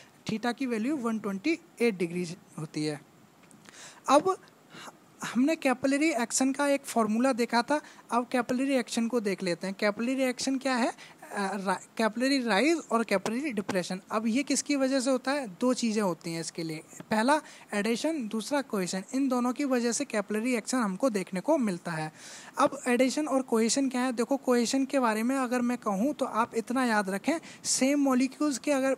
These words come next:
मॉलिक्यूल्स के बीच में intermolecular फोर्स अप्लाई हो रहा होगा तो उसको बोलेंगे कोहेशन, और in-, डिफरेंट मॉलिक्यूल्स फोर्स, intermolecular फोर्स लग रहा होगा तो उसको बोलेंगे एडिशन। आपको सिर्फ इतना याद रखना है, सेम मॉलिक्यूल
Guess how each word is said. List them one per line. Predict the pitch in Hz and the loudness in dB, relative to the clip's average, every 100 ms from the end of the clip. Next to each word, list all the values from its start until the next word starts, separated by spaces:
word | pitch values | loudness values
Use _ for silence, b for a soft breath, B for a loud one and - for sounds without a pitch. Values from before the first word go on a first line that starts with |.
| 220 | -2
मॉलिक्यूल्स | 226 214 220 233 262 262 302 269 | -6 -2 0 2 2 2 0 0
के | - | -4
बीच | 233 240 - | -2 -2 0
में | 262 262 B B 233 | 0 0 B B -2
intermolecular | 226 262 247 226 214 240 262 | 0 2 2 2 2 4 4
फोर्स | 240 233 247 240 | 4 4 4 2
अप्लाई | 208 202 214 | 0 2 4
हो | 226 196 | 4 4
रहा | 233 | 6
होगा | 247 254 - | 4 2 0
तो | 262 254 | 0 0
उसको | 202 214 - 262 | 0 -2 -2 -2
बोलेंगे | 233 220 214 214 | 0 0 0 -2
कोहेशन, | 208 196 202 196 311 - B B - | -2 0 2 2 -2 -4 B B 0
और | 220 247 | 2 2
in-, | - - 233 247 - - | -4 -2 0 0 -4 -2
डिफरेंट | 190 220 - 294 320 294 | 0 0 2 2 4 4
मॉलिक्यूल्स | 277 269 277 - 320 311 254 | 6 6 4 4 4 4 0
फोर्स, | - 247 262 254 | 0 2 2 2
intermolecular | 226 254 240 240 226 254 254 | 0 0 0 0 0 0 0
फोर्स | - 254 285 - B B 202 | 2 0 0 -6 B B -2
लग | 220 226 | 0 2
रहा | 226 | 4
होगा | 226 233 254 | 4 4 0
तो | 262 | 0
उसको | 226 - 233 | -2 -2 -4
बोलेंगे | 190 180 190 277 - B - 220 | -4 -4 0 0 0 B -8 -2
एडिशन। | 202 180 185 - | -2 -2 -6 0
आपको | 196 - - 311 | -2 0 2 2
सिर्फ | 294 - 269 - | 2 0 -2 0
इतना | 233 226 247 | -2 0 0
याद | 240 233 | 0 0
रखना | 233 233 277 | -2 -2 -2
है, | |
सेम | - 240 233 | -2 -2 0
मॉलिक्यूल | 202 190 202 254 | 0 -2 -2 -2